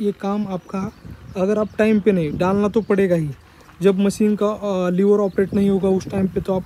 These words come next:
डालने ही वाले हैं, ठीक है, उसमें आपको कोई बचाएगा नहीं। लेकिन यही काम अगर आप वक्त पे करते हैं, तो आपके चालीस से पचास हज़ार रुपये बच सकते हैं।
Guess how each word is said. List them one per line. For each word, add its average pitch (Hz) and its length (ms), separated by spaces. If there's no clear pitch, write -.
डालने 180 280
ही 190 120
वाले 151 220
हैं, - 200
ठीक 196 120
है, 190 60
उसमें 175 300
आपको 175 220
कोई 185 140
बचाएगा 165 400
नहीं। 143 140
लेकिन 196 240
यही 208 300
काम 202 260
अगर 185 280
आप 180 200
वक्त 196 300
पे 392 100
करते 190 340
हैं, 190 220
तो 190 80
आपके 202 400
चालीस 190 360
से 202 120
पचास 185 400
हज़ार 170 120
रुपये 170 200
बच 165 220
सकते 143 340
हैं। 113 140